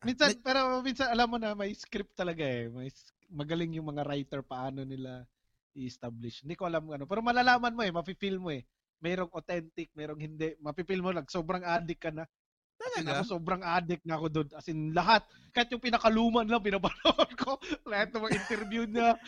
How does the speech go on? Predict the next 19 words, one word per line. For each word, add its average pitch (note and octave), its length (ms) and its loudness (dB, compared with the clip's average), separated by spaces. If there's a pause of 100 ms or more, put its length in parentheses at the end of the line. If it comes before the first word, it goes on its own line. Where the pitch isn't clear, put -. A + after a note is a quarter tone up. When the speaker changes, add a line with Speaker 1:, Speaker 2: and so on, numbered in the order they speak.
(120)
Speaker 1:
As G#3+ 120 -2
in, A#3 140 -6
wala B3+ 160 8
na B3+ 160 6
talagang B3+ 240 4
mapapanood. B3 480 2
"Putang C4+ 240 -8
ina C#4+ 160 -10
to, C4 160 -10
nagko-comment C#4 480 -8
na C4+ 80 -10
to. A#3+ 100 -10
Ano B3 200 -2
ang A4 180 -4 (100)
vlog A#3+ 240 0
nito?" B3 220 -4
Titignan F#3+ 540 -2
ko - 180 -8
rin. G#3+ 160 -8